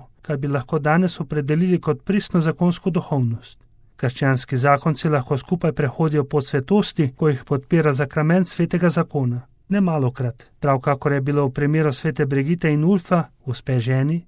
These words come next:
da nežno in preudarno vodi moža po poti vere.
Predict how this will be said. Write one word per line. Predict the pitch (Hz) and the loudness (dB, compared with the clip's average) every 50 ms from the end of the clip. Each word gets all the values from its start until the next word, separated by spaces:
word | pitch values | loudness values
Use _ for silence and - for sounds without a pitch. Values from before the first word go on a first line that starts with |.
| _ _ _ | _ _ _
da | 123 139 131 | -6 -4 -2
nežno | 135 151 170 185 180 139 - 156 139 | 0 2 2 2 2 0 -2 -4 -2
in | 139 131 127 | -2 -2 -2
preudarno | - 151 143 135 131 123 147 151 160 160 175 160 147 127 | -2 -2 -2 0 0 2 2 2 4 4 2 2 2 0
vodi | 170 175 170 165 156 | 0 0 0 0 0
moža | 147 143 139 127 165 175 190 | 0 0 -2 0 2 0 0
po | - 202 185 | 0 -2 -4
poti | - - 190 180 - 190 | -2 -2 -4 -2 0 -4
vere. | 170 - 156 131 123 110 110 | -2 0 -2 -2 -2 -4 -6